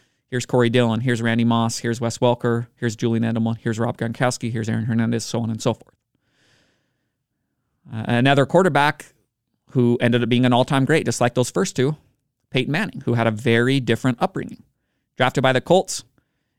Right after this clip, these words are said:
and you don't have the luxury of sitting because of the situation we have here at Indianapolis. It's gonna be baptism by fire. You are the starter in week one of your rookie season, and it did not go well. The Colts go three and thirteen Manning's rookie season.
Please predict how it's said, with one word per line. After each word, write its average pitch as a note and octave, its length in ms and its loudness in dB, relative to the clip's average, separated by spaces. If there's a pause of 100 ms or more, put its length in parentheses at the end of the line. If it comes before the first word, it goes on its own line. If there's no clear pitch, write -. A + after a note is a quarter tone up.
and A#2 340 0
you C3 120 2
don't D3 160 2
have C#3+ 180 2
the C3 80 0
luxury C3 320 2
of B2 80 -2
sitting C3+ 260 2
because A#2+ 320 0
of A#2 160 2
the A#2 80 -4
situation B2 460 -2
we B2 80 0
have A#2 220 -2
here A#2+ 100 0
at - 60 -8
Indianapolis. A#2 580 -4
It's - 160 -14
gonna A2+ 140 -2
be A#2+ 100 0
baptism A2+ 380 -2
by A#2 100 -2
fire. C3 280 -4
You A2+ 160 -2
are A2 100 2
the A2+ 80 -4
starter D3+ 480 2
in G#2+ 320 -2
week D3 200 2
one C#3 380 2
of A2+ 180 -2
your A2 140 -2
rookie C3+ 220 0
season, - 280 -2 (460)
and B2+ 100 2
it - 80 -2
did A#2 140 2
not C3+ 260 4
go D3+ 160 4
well. D3+ 400 0 (1080)
The - 60 -20
Colts D3+ 200 4
go C3 160 4
three D3+ 240 0
and D#3 140 0
thirteen D3+ 520 0
Manning's C3+ 320 2
rookie B2+ 260 -2
season. D3 420 0